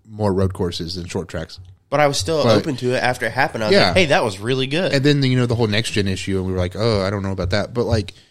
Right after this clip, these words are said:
Speaker 1: we have to be open to change, or nothing is gonna change, and we're gonna keep going down this slope where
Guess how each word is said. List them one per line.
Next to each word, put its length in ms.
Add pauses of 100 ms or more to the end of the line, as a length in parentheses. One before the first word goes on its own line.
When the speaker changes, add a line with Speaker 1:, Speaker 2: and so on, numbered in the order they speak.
(320)
Speaker 1:
we 160
have 340
to 80
be 120
open 200
to 80
change, 460
or 360
nothing 400
is 120
gonna 180
change, 400
and 80
we're 80
gonna 120
keep 260
going 300
down 200
this 120
slope 600 (720)
where 460